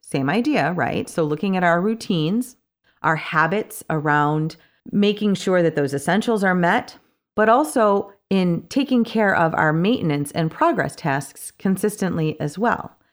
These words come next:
So even when we want to chuck them all and do something else because life has gotten crazy, again, let me be the voice in your head that reminds you that everything will be better if you just take a little bit of time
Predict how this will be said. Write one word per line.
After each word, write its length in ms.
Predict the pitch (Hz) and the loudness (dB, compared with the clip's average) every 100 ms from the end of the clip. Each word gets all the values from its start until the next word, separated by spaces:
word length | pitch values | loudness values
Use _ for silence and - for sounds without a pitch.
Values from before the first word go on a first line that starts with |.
| _ _ _ _ | _ _ _ _
So 260 | - 202 180 | -2 0 2
even 400 | 226 269 320 311 | 2 2 2 4
when 240 | 254 220 208 | 4 4 4
we 160 | 190 | 2
want 400 | 156 147 147 240 | 2 2 2 2
to 100 | - | -2
chuck 380 | 254 - 269 269 | -4 -2 -2 0
them 160 | 262 240 | 0 2
all 260 | 240 302 | 4 2
and 160 | 240 190 | 2 2
do 160 | 202 202 | 0 0
something 440 | 226 214 220 214 | 2 2 0 0
else 360 | 190 233 415 - | 2 0 -2 -6
because 380 | 185 196 190 202 | -6 0 0 2
life 280 | 190 196 233 | 2 0 0
has 140 | 208 | -2
gotten 400 | - 190 - 208 | 0 0 2 -2
crazy, 560 | - 202 240 302 415 403 - - - - - _ - _ | 0 0 0 2 0 -2 -8 -20 -20 -20 -20 _ -20 _
again, 460 | 156 - 151 135 135 | -2 2 2 2 0
let 120 | 139 | 0
me 120 | 156 | 0
be 120 | 160 | 0
the 100 | 160 | 0
voice 440 | 151 160 175 247 - | 0 0 0 0 -2
in 100 | 302 | 0
your 140 | 330 | 0
head 380 | 247 190 139 139 | 0 2 2 0
that 120 | 156 | -2
reminds 520 | 160 156 139 156 160 | 0 0 0 0 -2
you 180 | 165 160 | 0 0
that 240 | 143 - - | 0 -4 -2
everything 520 | 185 202 208 196 175 | 0 2 2 2 0
will 100 | 175 | 0
be 120 | 175 | 0
better 440 | 165 135 - - - _ | 0 0 -2 -6 -10 _
if 180 | 131 - | -6 -4
you 80 | 139 | -6
just 240 | 175 175 | -6 -4
take 220 | 156 147 | -4 -4
a 60 | 135 | -4
little 340 | 147 294 381 | -2 0 2
bit 120 | 285 | 2
of 100 | 196 | 0
time 420 | 180 151 135 147 | 0 0 0 -4